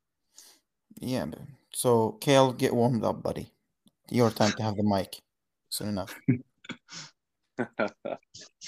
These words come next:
Speaker 2: But yeah, in, in the E L F, uh, we've got Wroclaw at three and one, Hamburg at two, at two and two. No, wait,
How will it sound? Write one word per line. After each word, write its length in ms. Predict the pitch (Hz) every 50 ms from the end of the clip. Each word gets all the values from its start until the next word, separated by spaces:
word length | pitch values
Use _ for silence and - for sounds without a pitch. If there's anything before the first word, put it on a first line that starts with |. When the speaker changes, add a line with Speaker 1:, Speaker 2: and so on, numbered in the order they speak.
| - - - - _ - - - - -
Speaker 2:
But 180 | - 117 120 117
yeah, 100 | 107 98
in, 200 | 104 120 135 147 - -
in 160 | - 143 160
the 80 | 151 156
E 140 | 147 147 147
L 140 | 143 139 139
F, 420 | 135 131 127 127 - - - - _ _ _ _ _ -
uh, 600 | 101 107 110 110 110 110 110 107 107 107 107 107 107 107 _ _ _ _ _ _ _ _ _ _ _ _ _ _ _ - - _ _ _ _ _ _ _ _ _ _ _ -
we've 180 | 107 104 101
got 440 | 98 113 110 110 107 - - - - -
Wroclaw 880 | 98 104 110 123 127 131 131 131 - - 131 120 117 117 117 117 113 - _ _ _ _ _ _ _ _ _ -
at 240 | 95 98 - - -
three 240 | 107 120 120 113 107
and 160 | 104 104 104
one, 380 | 104 104 104 101 101 98 95 - _ _
Hamburg 500 | - 107 107 110 107 104 98 95 92 92
at 180 | 90 82 - -
two, 240 | - 117 113 - - - _ _ -
at 240 | - 90 92 87 - - _
two 240 | - 123 117 107 98
and 140 | 92 90 90
two. 340 | - 113 104 95 90 95 95 - _ - _ _ _ _ _ _ _ _ -
No, 200 | 120 139 143 139
wait, 220 | 131 113 - -